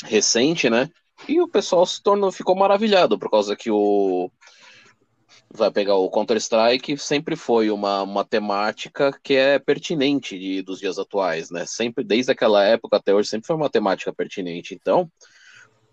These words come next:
putz, fica fácil pra você chegar e convencer o pessoal a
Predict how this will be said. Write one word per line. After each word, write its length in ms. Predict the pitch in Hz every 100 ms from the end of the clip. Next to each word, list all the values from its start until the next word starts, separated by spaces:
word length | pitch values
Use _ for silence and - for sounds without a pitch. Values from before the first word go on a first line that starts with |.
| -
putz, 280 | 277 - -
fica 480 | 120 135 185 220
fácil 540 | 220 - 185 - 117 104
pra 180 | 107 101
você 720 | 101 - 107 107 98 87 82 _ - _
chegar 480 | - 107 98 98 120
e 120 | 143
convencer 720 | 143 147 131 117 - 120 107
o 240 | 98 90 87
pessoal 420 | 98 - 98 95
a 320 | 90 82 78